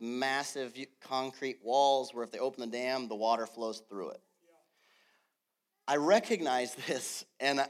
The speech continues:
all of a sudden it goes from, "Woo," to, like, "Uh-oh." And I remember, I remember,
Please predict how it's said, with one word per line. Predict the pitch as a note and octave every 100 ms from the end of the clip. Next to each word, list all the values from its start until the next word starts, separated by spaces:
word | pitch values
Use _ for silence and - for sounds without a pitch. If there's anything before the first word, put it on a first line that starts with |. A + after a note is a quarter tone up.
| -
all | C#3+
of | F3+
a |
sudden | - E3+ D#3
it | C3+
goes | C3 C#3 -
from, | C3+ C#3+ - F#4
"Woo," | G#4+ F#4+ E4+ G#3
to, | F3
like, | C#3+ A#2 G2 _ _ _ _ _ _ _ _ -
"Uh-oh." | A2 F2 E2 _ _ _ _ _ _ _ _ _ _ _ _ -
And | C3
I | C#3
remember, | C#3 E3 A3 F#3+ -
I |
remember, | D3 E3 G3 F3